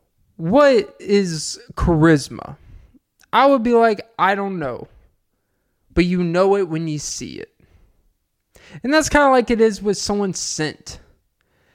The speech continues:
You know it when you smell it. So, charisma equals scent. And, uh, charisma,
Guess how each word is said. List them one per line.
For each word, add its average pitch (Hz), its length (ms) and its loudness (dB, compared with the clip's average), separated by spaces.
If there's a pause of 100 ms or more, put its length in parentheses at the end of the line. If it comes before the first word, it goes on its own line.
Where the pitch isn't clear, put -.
(220)
You 190 180 4
know 220 420 6
it - 420 -4 (100)
when 165 220 -2
you 160 120 0
smell 139 500 -4
it. - 140 -16 (2750)
So, 247 320 2 (160)
charisma 190 640 0 (160)
equals 233 420 -2
scent. 285 400 -4 (1400)
And, 170 200 -4
uh, 185 280 4 (960)
charisma, 226 540 2